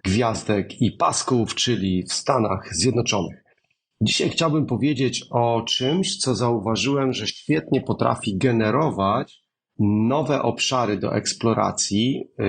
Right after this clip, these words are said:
y, z perspektywy szefa, kierownika, project managera projektów. Y, mianowicie takim obszarem, w którym zauważyłem, że najczęściej znajduje się bardzo wiele szans na to, żeby projekt dokończyć,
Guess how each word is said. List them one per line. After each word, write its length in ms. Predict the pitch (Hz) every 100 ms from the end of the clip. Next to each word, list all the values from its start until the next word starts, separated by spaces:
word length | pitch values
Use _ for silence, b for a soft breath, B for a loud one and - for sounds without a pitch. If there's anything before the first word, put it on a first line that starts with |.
| 95 92
y, 40 |
z 140 | - -
perspektywy 1160 | 143 131 - 120 117 139 117 120 113 107 101 -
szefa, 500 | - - 139 - 101
kierownika, 960 | - 110 101 90 123 127 110 98 90 -
project 340 | 120 113 98
managera 720 | 107 101 98 113 104 98 92 -
projektów. 680 | 117 117 98 - - - - _ _ -
Y, 180 | 107 95
mianowicie 960 | 110 165 156 117 151 - 127 117 113 - _ _ _ _
takim 380 | 139 139 139 123
obszarem, 680 | 120 - 151 139 104 98
w 40 | 95
którym 300 | - 113 110
zauważyłem, 760 | 110 107 101 98 135 131 104
że 200 | 101 104
najczęściej 840 | 98 98 - - 147 131 - 101 98
znajduje 440 | 101 110 101 113
się 200 | 98 104
bardzo 480 | 82 92 98 101 110
wiele 420 | 95 117 107 98 - _ _ _
szans 520 | - 135 120 101 -
na 180 | 113 107
to, 240 | - 98
żeby 540 | - 110 107 95 98 - - _ _
projekt 420 | 131 131 113 92
dokończyć, 1000 | 90 123 - 127 117 104 - 92 - -